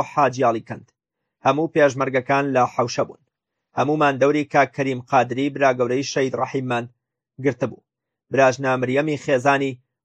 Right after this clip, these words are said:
ڕەحیمی بە برای خۆی دەزانی، هەموانی وەگریان خستبوو. کەمال و یونس و ڕەحیم و هەر هەموو هاتن و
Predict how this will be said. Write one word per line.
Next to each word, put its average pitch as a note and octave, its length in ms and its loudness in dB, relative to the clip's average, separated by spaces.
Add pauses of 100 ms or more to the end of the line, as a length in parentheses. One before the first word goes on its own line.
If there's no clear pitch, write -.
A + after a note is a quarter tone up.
ڕەحیمی C#3+ 540 -2
بە C3+ 140 4
برای B2+ 320 2
خۆی C3 240 -4
دەزانی، B2 440 -2 (360)
هەموانی C3+ 580 2
وەگریان B2 460 0 (520)
خستبوو. - 440 -8 (540)
کەمال C#3+ 280 4
و D#3 60 2
یونس C#3+ 320 0
و D#3 160 2
ڕەحیم C#3 340 -2
و C3 220 -2
هەر C#3+ 120 2
هەموو C#3 320 -2
هاتن C#3 260 4
و C3 160 -4